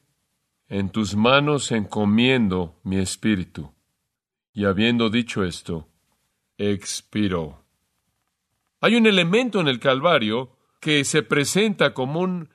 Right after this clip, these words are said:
elemento primordial en la revelación del Nuevo Testamento, que con frecuencia es pasado por alto, y ese es la presencia de Dios. El Calvario tiene que ver más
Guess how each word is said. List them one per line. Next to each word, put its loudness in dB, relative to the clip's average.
elemento 0
primordial 2
en 0
la 2
revelación 0
del 0
Nuevo 0
Testamento, -4
que -6
con -4
frecuencia -4
es -4
pasado -2
por 0
alto, 0
y 0
ese 0
es -6
la 0
presencia -2
de -4
Dios. -2
El -4
Calvario 2
tiene -2
que -4
ver 0
más 0